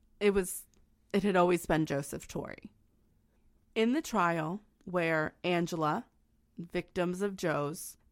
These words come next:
and the father of Diane Edwards testified, Torrey was aptly painted as a monster.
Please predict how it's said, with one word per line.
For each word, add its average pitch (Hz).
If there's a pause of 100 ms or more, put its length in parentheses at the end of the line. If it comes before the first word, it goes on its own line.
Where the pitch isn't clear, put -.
(120)
and 180
the 190
father 180
of 196
Diane 175
Edwards 170
testified, 151 (1120)
Torrey 233
was 196 (100)
aptly 180
painted 156
as 151
a 160
monster. 139